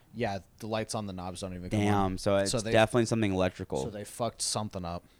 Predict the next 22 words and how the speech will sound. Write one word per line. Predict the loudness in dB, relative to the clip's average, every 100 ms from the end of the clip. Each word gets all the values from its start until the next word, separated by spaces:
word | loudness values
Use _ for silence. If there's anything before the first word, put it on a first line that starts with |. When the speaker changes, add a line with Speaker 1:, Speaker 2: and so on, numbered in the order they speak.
| -20 -10
Speaker 1:
And | -8
it's | -4
like, | -2 -4 -6 -6
dude. | 0 0 2
Speaker 2:
How, | 0
w-, | 0 -4 -6 -6 -6
your, | -6 -2 -2
your | 2 4 6 6
oil, | 6 8 8 8
your | 6 6
oil | 8 10
filter's | 8 4 2 2 6
underneath | 6 6 2 2 0 -2
the |
car | -4 6 8 8 2 -10 _ _ -20 _ _ _ _
in | 0 4
Speaker 1:
I |
Speaker 2:
the | 4
Speaker 1:
know. | 4 4
Speaker 2:
engine. | 2 4 2 4 4 4 -2 -8
Speaker 1:
I | -10
know. | -8 -8